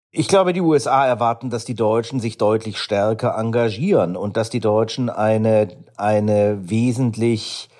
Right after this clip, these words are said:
klarere Rolle spielen. Und das war ja das Grundproblem bisher, dass nicht ganz klar war, ähm, wie verhalten sich die Deutschen eigentlich? Wie ist ihr Verhältnis, ähm,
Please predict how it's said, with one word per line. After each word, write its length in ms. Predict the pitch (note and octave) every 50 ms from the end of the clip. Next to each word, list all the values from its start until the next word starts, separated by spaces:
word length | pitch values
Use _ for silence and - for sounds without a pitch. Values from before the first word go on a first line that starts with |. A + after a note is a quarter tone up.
| - - - _ _ _
klarere 720 | - - A2 G#2 G#2 A#2+ C3 C3 C3+ C3+ B2 A2+ B2 B2
Rolle 340 | A#2 G#2+ C3 D3+ E3 D3+ -
spielen. 400 | - - - - E2 E2+ F#2 F2
Und 160 | F2+ G#2 -
das 160 | C#3 C3 - C#3+
war 80 | C#3
ja 120 | C3+ C3+ B2
das 160 | B2 A2+ -
Grundproblem 720 | - G#2 B2+ D3+ - - G#2+ G2+ E2+ F2 E2 D#2 D2 D2+
bisher, 460 | D2+ D#2+ - - - E2+ D#2 E2 E2
dass 180 | - G2+ - B2+
nicht 180 | E3 E3+ -
ganz 260 | - F3 D3 C3 -
klar 360 | - - B2+ A2+ A#2 A#2+ A#2 A#2
war, 360 | A#2 A#2 A#2 A#2 A2+ - - - -
ähm, 280 | A#2 A2+ A2+ A2+ A2 - - -
wie 220 | C3 A2+ D#3 G3
verhalten 480 | - G3 C#3 B2 A2+ A#2 A2+ - A#2 -
sich 160 | F#2 F2+ -
die 100 | - F2+
Deutschen 420 | - B1+ B1 C2 - - - F2
eigentlich? 460 | - - E2+ E2+ E2+ F2+ F2+ F2+ F2+ G2
Wie 180 | C3 F3 -
ist 280 | D3+ D#3+ - - - -
ihr 220 | C3+ B2+ C#3 C#3+
Verhältnis, 1000 | B2 - B2+ A2 G2+ A2 A#2+ C#3+ C#3+ - C#3 C3 B2+ A#2+ G#2+ - - - - - -
ähm, 640 | A2+ G#2+ G#2+ G#2 G#2 G#2 G#2 G#2 G#2 G#2 G#2 G#2